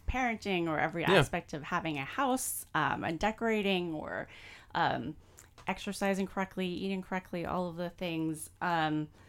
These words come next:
Speaker 1: it is interesting that, or you, you're pointing out that, um, it's not super crazy to think that, um, maybe,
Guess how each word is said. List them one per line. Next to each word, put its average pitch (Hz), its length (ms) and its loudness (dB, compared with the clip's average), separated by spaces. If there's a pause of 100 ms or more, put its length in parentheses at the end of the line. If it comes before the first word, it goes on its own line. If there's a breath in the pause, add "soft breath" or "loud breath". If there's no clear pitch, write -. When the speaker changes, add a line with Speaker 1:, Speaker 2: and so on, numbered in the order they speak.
(680 loud breath)
Speaker 1:
it 208 260 0
is 233 500 2
interesting 190 600 0
that, 156 280 4 (520)
or 208 100 6
you, 202 180 0
you're 208 260 -4 (100)
pointing 220 360 0
out 190 260 2
that, 156 340 2
um, 135 440 0
it's - 260 -6
not 240 480 0
super 247 560 -2
crazy 220 420 2
to 175 120 -2
think 165 420 -2
that, 139 260 0 (180)
um, 135 440 -2 (500 loud breath)
maybe, 175 560 0